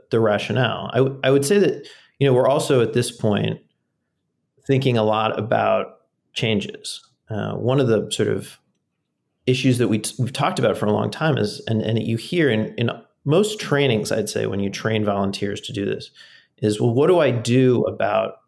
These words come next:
the Republican observer who's there? What are they gonna do? What are my rights and responsibilities or,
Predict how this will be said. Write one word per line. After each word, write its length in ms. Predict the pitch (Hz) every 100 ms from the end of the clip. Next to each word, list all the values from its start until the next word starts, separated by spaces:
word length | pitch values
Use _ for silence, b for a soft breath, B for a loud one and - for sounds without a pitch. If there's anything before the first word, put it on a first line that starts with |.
| _
the 100 | 107
Republican 1080 | 104 101 - 165 165 135 123 104 104 104 107 _ _ _ _ _ 117
observer 760 | 107 104 110 107 101 82 - _ _ _ -
who's 220 | 104 101
there? 460 | 104 101 92 - - _ _ _ _
What 140 | 135
are 80 | 156
they 220 | 120 120
gonna 180 | 123 104
do? 280 | 101 - - -
What 180 | 120
are 60 | 139
my 240 | 120 110
rights 560 | 104 101 113 113 123 123
and 80 | 110
responsibilities 680 | - 110 107 113 107 104
or, 100 | 104